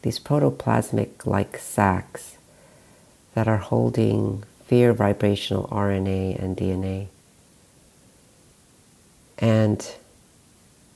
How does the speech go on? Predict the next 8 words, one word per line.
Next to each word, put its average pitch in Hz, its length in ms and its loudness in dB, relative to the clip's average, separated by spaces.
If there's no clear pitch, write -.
because 143 400 2
of 113 160 2
our 104 360 4
innate 101 440 0
soul 101 260 0
intelligence, 98 840 -2
we 123 120 2
can 107 360 -2